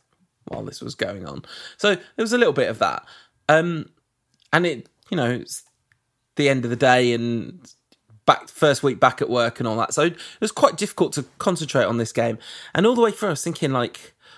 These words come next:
what is there to say about, like, the clash of systems or interesting little tactical nuances? And I'm sure there's smarter people than me that understand football better that could come up with them. To me, it looked like, uh, their defense is way better than ours.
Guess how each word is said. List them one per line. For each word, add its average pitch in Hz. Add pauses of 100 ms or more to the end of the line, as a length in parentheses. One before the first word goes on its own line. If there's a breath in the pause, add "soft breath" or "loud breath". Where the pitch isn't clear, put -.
what 254
is 247
there 233
to -
say 131
about, 113
like, - (380 soft breath)
the 135
clash -
of 135
systems 113
or 110 (280 loud breath)
interesting 160
little 120
tactical -
nuances? 123
And 120
I'm 151
sure -
there's 143 (300 loud breath)
smarter 165
people 139
than 127
me 143
that 117
understand 123
football 123
better 117
that 98
could -
come 135
up 156
with 117
them. 117
To -
me, 208
it -
looked 156
like, 143 (360 loud breath)
uh, 135
their 165
defense 185
is 139
way 135
better 123
than 120
ours. 113